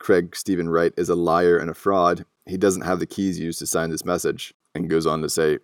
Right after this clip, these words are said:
"We are all Satoshi." Wright is drawing the ire of the court. He has been accused by the judge of abusing client attorney privilege to withhold documents and obfuscate proceedings elsewhere in the case. Last August, the judge also found Wright had argued in bad faith,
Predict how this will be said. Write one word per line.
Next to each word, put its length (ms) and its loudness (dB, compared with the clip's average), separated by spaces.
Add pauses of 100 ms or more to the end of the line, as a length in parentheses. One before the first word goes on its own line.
"We 240 0
are 160 4
all 160 4
Satoshi." 580 -4 (460)
Wright 220 4
is 100 0
drawing 340 0
the 220 -6
ire 240 2
of 100 -2
the 80 -2
court. 480 2 (140)
He 80 -4
has 100 0
been 140 -2
accused 540 -4
by 100 0
the 100 0
judge 320 0
of 80 0
abusing 480 -4
client 320 -2
attorney 300 -4
privilege 420 0
to 80 -2
withhold 320 0
documents 640 -2
and 260 -6
obfuscate 680 -2
proceedings 580 -4
elsewhere 360 -2
in 40 0
the 80 -6
case. 460 0 (360)
Last 280 -2
August, 320 0
the 80 -4
judge 400 0
also 340 0
found 300 -4
Wright 180 0
had 200 -8
argued 340 -2
in 180 -6
bad 280 0
faith, 340 2